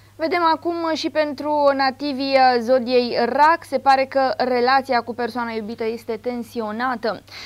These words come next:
Dacă decideți să ieșiți cu prietenii, ar fi bine să fiți discret în privința, uh,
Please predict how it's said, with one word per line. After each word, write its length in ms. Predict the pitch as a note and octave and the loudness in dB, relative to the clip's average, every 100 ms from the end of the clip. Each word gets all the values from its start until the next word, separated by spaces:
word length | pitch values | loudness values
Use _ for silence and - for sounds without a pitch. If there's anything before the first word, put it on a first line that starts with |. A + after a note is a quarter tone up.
| - | -14
Dacă 280 | - - G4 | -6 -4 -2
decideți 640 | F4+ F#4 F4 D4 F#3+ A3 C4+ | -2 -4 -4 -2 -2 -4 -6
să 140 | C#4+ | -2
ieșiți 400 | A#3+ A#3+ B3+ - | -2 -2 -8 -10
cu 140 | - | -10
prietenii, 460 | A3 C#4 B3+ A3 A3+ | -8 -2 -2 -2 -2
ar 100 | A3 | -2
fi 100 | G#3+ | -4
bine 220 | G#3 B3+ | -8 -8
să 140 | A#3+ A3 | -6 -8
fiți 260 | B3+ A#3 | -8 -10
discret 720 | G#3 C4 B3 - C4+ C#4+ C4 - | -8 -6 -8 -8 0 2 2 0
în 180 | A#3 | -4
privința, 560 | A3 A3 G#3+ B3 A#3+ A3+ | -4 -6 -6 -2 2 2
uh, 360 | - - - | 2 -16 -10